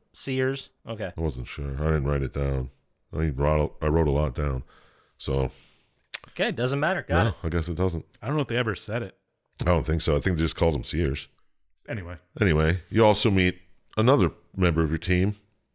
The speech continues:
Speaker 2: Hawk, who's a stealth soldier and also a woman. <gasps> Can you believe it?
Speaker 1: What?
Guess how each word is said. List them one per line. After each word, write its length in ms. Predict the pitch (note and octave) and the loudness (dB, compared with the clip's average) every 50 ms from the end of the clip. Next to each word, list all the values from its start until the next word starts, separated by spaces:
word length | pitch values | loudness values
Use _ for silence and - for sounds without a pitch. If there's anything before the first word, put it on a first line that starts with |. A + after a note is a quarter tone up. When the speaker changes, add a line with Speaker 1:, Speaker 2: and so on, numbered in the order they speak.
| _ _ _ _ _ _ _ - | _ _ _ _ _ _ _ 0
Speaker 2:
Hawk, 340 | - C3 G#2+ - - - - - - | 4 4 4 4 0 -6 -14 -10 -6
who's 140 | - F#2 D#2+ D#2+ | -4 -2 0 0
a 180 | D#2+ C#2+ C#2 | 0 0 0
stealth 400 | - - - - - A#2 B2+ - | -2 -4 -2 0 2 2 2 2
soldier 500 | - - E2 C#2 C#2 C2+ C#2 D2+ E2+ F#2+ - _ _ _ _ _ _ _ _ _ _ _ _ _ - | 0 0 0 0 0 0 0 0 -2 -2 -4 _ _ _ _ _ _ _ _ _ _ _ _ _ -10
and 120 | - D2+ D#2 | -6 -2 0
also 340 | E2 F#2 G#2 - - - F#2+ | 2 2 2 2 2 2 2
a 120 | D#2+ D#2+ | 2 2
woman. 600 | D#2+ D2 D2+ F#2 G#2+ A2 G#2 F2+ D2+ A#1+ G#1 - - _ _ | 2 2 2 4 4 4 4 2 0 -2 -6 -12 -18 _ _
<gasps> 120 | _ _ - - - F3 F#3+ G3 F#3+ F#3 F3+ F#3 F#3 F3+ E3 - - | _ _ -6 -4 -2 -2 -2 -2 -4 -6 -8 -8 -8 -8 -10 -12 -10
Can 140 | - A2+ A#2 | -4 -2 -2
you 60 | A#2+ | 0
believe 400 | G2+ G2 D#2+ D#2 F2 G#2+ A#2+ - | 0 0 2 2 4 4 4 4
it? 140 | A#2 A#2 A#2 | 4 4 4
Speaker 1:
What? 960 | A2+ A2+ A2+ A#2 A#2+ - - - - - F#3 F#3+ G#3+ A#3 B3 C4+ C4+ C4 - | 4 2 2 2 2 2 2 2 2 4 4 4 4 2 2 0 0 -2 -6